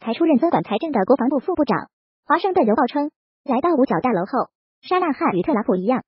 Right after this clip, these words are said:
对商业更加友好，他还不顾众人的反对实现了特朗普建立太空军的想法，这为他赢得了白宫的赞扬。不过，报道担忧，与马蒂斯不同，沙纳汉没有在军队中服过役，几乎没有外交或者政府工作经验。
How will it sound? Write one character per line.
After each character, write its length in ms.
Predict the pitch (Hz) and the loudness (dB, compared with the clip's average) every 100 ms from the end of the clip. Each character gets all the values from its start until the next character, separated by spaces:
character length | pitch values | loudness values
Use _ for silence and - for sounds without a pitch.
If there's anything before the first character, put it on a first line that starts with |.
| - | -4
对 120 | 320 | -2
商 160 | - 359 | -2 0
业 120 | 311 | 0
更 160 | 320 262 | 2 2
加 140 | 370 | 2
友 100 | 254 | 2
好， 60 | - 143 - _ _ | 0 -4 -6 _ _
他 160 | - 370 | -4 -2
还 160 | - 247 | 0 0
不 120 | 269 | 2
顾 100 | 330 | 0
众 120 | 311 | 2
人 120 | 214 | 0
的 80 | 269 | 0
反 160 | - - | -2 2
对 160 | 226 | 2
实 120 | 226 247 | 2 2
现 120 | 311 | 2
了 80 | - | 0
特 120 | - | 2
朗 140 | 254 202 | 0 0
普 160 | 165 | -2
建 180 | 160 311 | 0 0
立 120 | 320 | 0
太 140 | - 269 | -2 -2
空 120 | 349 | -2
军 100 | 349 | -2
的 80 | 269 | -2
想 160 | 196 254 | -2 -2
法， 180 | 240 - _ _ - | -4 -6 _ _ 0
这 160 | 403 | 4
为 100 | 370 | 4
他 160 | 330 349 | 2 0
赢 140 | 226 | 0
得 100 | 220 | 2
了 160 | 233 220 | 2 2
白 100 | 202 | 2
宫 140 | 330 | 0
的 100 | 339 | 0
赞 120 | 311 269 | 2 2
扬。 180 | 190 - _ _ - | 0 -4 _ _ -8
不 100 | 254 | -2
过， 220 | 339 - - _ _ - | 2 0 -2 _ _ 0
报 140 | 359 | 2
道 140 | 339 277 | 2 2
担 120 | 302 | 2
忧， 160 | 330 - _ _ - | 2 0 _ _ -6
与 180 | 269 262 | 0 2
马 160 | - | 0
蒂 100 | 294 | -2
斯 140 | - 349 | -2 -2
不 100 | 294 | 0
同， 280 | 180 180 - _ _ - | 0 0 -4 _ _ -8
沙 160 | 359 | -2
纳 140 | 359 294 | 0 0
汉 160 | 370 285 | 0 2
没 100 | 247 | 2
有 120 | 269 | 4
在 140 | 294 | 2
军 180 | 254 320 | 2 0
队 100 | 330 | 0
中 140 | 339 349 | 0 -2
服 140 | 277 | 0
过 120 | 320 | 2
役， 220 | 285 - _ _ _ | 0 -2 _ _ _
几 160 | - 370 | 2 4
乎 180 | 370 370 | 4 2
没 80 | 302 | 2
有 100 | 311 | 2
外 100 | 294 | 2
交 160 | 330 | 0
或 160 | 392 330 | 2 2
者 120 | 190 | 2
政 140 | 311 | -2
府 140 | 269 165 | -2 -2
工 140 | 311 | 0
作 100 | 302 | 0
经 140 | 311 311 | 0 0
验。 160 | - | -2